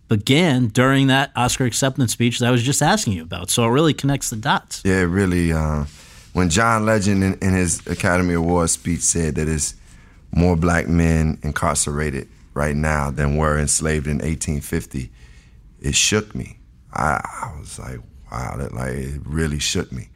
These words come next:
Speaker 2: And from there, I started to, to seek out more information about it, because I always really thought of people, you know, I have had people who were close to me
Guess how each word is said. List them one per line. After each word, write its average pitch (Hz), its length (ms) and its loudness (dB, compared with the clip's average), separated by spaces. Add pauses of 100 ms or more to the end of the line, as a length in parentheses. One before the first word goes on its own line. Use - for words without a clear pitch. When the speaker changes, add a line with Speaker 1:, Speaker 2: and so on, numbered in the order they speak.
(840)
Speaker 2:
And 82 300 0
from 80 240 -2
there, 92 500 2 (260)
I - 80 -2
started 104 380 -2
to, - 140 -4 (280)
to 73 120 -6
seek - 340 -2
out 80 180 0
more 78 260 0
information 76 680 -2
about 69 280 -2
it, 64 80 -6
because 73 440 -6 (1040)
I 131 140 0
always 87 460 0
really 76 320 -4 (200)
thought 71 240 2
of 64 140 -10 (480)
people, - 340 -4
you 90 60 0
know, 65 80 -2
I 80 80 0
have 87 280 -2
had 78 360 -2
people 76 460 -6
who 71 220 -6
were 67 120 -6
close 87 320 -4
to 80 60 -4
me 80 320 -4